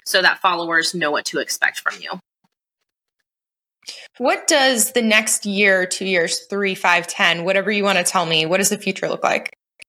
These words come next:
Speaker 1: Yeah, I, uh, love real estate and I'm here to stay.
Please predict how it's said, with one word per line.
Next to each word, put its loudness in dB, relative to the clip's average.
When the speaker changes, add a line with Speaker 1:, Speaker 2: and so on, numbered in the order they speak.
Speaker 1:
Yeah, 4
I, 4
uh, -12
love 2
real 2
estate 2
and 4
I'm 4
here 4
to -2
stay. 0